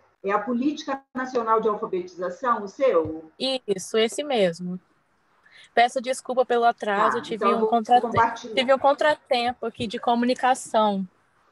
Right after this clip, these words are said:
Speaker 2: que eu não tinha recebido o e-mail com o link, aí ficou nesse contratempo, mas vamos lá.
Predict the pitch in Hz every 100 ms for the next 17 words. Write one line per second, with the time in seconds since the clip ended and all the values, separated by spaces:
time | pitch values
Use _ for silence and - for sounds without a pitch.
0 | _ - - 220 220 - 226 220 - 220
1 | 196 196 202 196 196 202 240 254 277 _
2 | - 208 202 254 294 247 226 - - _
3 | - 208 214 226 226 _ - 233 226 220
4 | 240 233 262 - 196 180 - 180 190 202
5 | 214 226 240 214 165